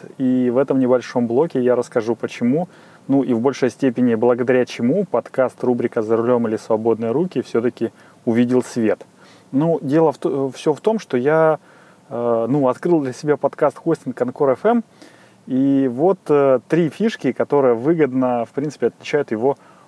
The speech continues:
от, э, других, э, подкаст-платформ. Э, итак, первое. Многие подкаст, э, хостинги требуют денег.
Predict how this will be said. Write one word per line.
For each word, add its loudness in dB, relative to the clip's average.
от, 0
э, 2
других, -2
э, 0
подкаст-платформ. -2
Э, -8
итак, -4
первое. -2
Многие 0
подкаст, -4
э, -2
хостинги -2
требуют -2
денег. -4